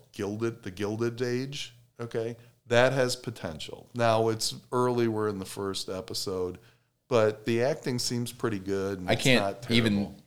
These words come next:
Speaker 2: begin to think what that would be about by the
Speaker 1: It is,
Speaker 2: title.
Speaker 1: what's awesome about it is it's set in eighteen eighty-two, and we're watching eighteen eighty-three at the same
Speaker 2: Well,
Speaker 1: time.
Speaker 2: you like these period
Speaker 1: Oh,
Speaker 2: pieces, don't
Speaker 1: yeah,
Speaker 2: you?
Speaker 1: yeah,
Speaker 2: You,
Speaker 1: yeah.
Speaker 2: you're
Speaker 1: So,
Speaker 2: kind of a
Speaker 1: so
Speaker 2: Western
Speaker 1: that
Speaker 2: guy.
Speaker 1: thing's got a little,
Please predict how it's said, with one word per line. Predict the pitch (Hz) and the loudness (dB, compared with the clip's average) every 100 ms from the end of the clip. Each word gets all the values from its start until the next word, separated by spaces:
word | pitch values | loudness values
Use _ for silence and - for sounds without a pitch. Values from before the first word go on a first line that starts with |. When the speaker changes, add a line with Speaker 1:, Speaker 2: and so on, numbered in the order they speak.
| _ _ 95 | _ _ -6
Speaker 2:
begin | 101 107 107 | 2 6 6
to | 98 | 4
think | 104 101 - | 4 4 4
what | 90 98 | 4 6
that | 82 | 4
would | 90 82 | 4 2
be | 90 | 0
about | 71 78 80 78 | 4 6 6 6
by | 78 78 | 6 6
the | |
Speaker 1:
It | 151 | 6
is, | - | 6
Speaker 2:
title. | 76 143 131 - | 6 6 4 0
Speaker 1:
what's | 120 120 - - | -2 -2 -4 0
awesome | 127 156 - 156 | 2 2 0 -2
about | 143 131 135 | 2 4 4
it | 131 | 2
is | 101 90 | -4 -6
it's | 90 - | -8 -4
set | - - 131 131 | -2 0 0 -2
in | 90 82 _ | -10 -14 _
eighteen | 127 131 - 151 131 | -6 -4 -4 -4 -2
eighty-two, | 127 123 117 - 117 85 76 - | -2 -4 -6 -4 -2 -2 -8 -8
and | 110 98 | -6 -2
we're | 107 127 | 0 2
watching | 110 117 - 120 107 - | 4 4 2 -6 -8 -4
eighteen | 117 135 - 143 131 | -2 0 0 2 2
eighty-three | 127 120 117 - 113 110 104 | 2 2 -2 -4 -2 0 -2
at | 95 | -4
the | 101 | -4
same | - 104 95 | -2 -2 -2
Speaker 2:
Well, | 90 90 | 0 2
Speaker 1:
time. | 90 | 4
Speaker 2:
you | |
like | 95 78 - | 4 2 0
these | 85 78 | -2 -4
period | - - 98 107 | -4 2 4 8
Speaker 1:
Oh, | 107 104 | 8 6
Speaker 2:
pieces, | 98 92 87 82 | 6 4 2 2
don't | 82 - - | 2 2 0
Speaker 1:
yeah, | - | -2
Speaker 2:
you? | 60 | -4
Speaker 1:
yeah, | - - - | -8 -12 -10
Speaker 2:
You, | |
Speaker 1:
yeah. | - - | -12 -14
Speaker 2:
you're | - | -12
Speaker 1:
So, | - | -6
Speaker 2:
kind | - 82 | -4 -2
of | |
a | 69 | -4
Speaker 1:
so | |
Speaker 2:
Western | 69 123 - 98 82 | 0 2 2 2 6
Speaker 1:
that | 127 131 | 8 6
Speaker 2:
guy. | 123 | 4
Speaker 1:
thing's | 143 131 | 0 0
got | 139 120 | 0 2
a | |
little, | 117 113 107 | 2 0 -2